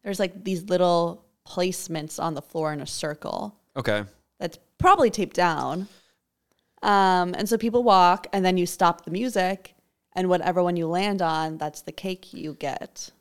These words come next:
Speaker 2: Okay, and then here's, I guess, my confusion. That's it? So it's, like, three minutes long? Or h-, how does it
Speaker 1: Well,
Speaker 2: work?
Speaker 1: not all of them you get a cake.
Speaker 2: Okay, I thought it was like, <laughs>
Speaker 1: Mm-hmm.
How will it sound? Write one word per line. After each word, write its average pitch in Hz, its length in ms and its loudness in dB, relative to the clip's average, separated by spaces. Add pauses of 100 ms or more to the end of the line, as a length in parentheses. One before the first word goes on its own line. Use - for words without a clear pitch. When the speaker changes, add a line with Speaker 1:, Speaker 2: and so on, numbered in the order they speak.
(400)
Speaker 2:
Okay, 120 400 -2
and 147 140 0
then 160 120 0
here's, 185 360 0
I 135 160 0
guess, 135 220 0
my 123 200 -2
confusion. 113 680 -8 (540)
That's 135 440 0
it? 135 200 4
So - 160 0
it's, 123 140 0
like, 117 180 2
three 131 260 2
minutes 127 280 2
long? 127 420 4
Or 135 180 4
h-, 131 40 -4
how 147 360 4
does 139 120 8
it - 80 6
Speaker 1:
Well, 240 140 4
Speaker 2:
work? 113 280 -4 (120)
Speaker 1:
not 240 220 6
all 226 220 8
of 214 60 4
them 202 140 6
you 190 100 0
get 180 120 0
a - 40 -12
cake. - 560 -10 (440)
Speaker 2:
Okay, 147 1080 6
I 143 120 4
thought 151 120 6
it 135 40 8
was 139 100 6
like, 143 120 6
<laughs> - 0 -
Speaker 1:
Mm-hmm. 165 160 0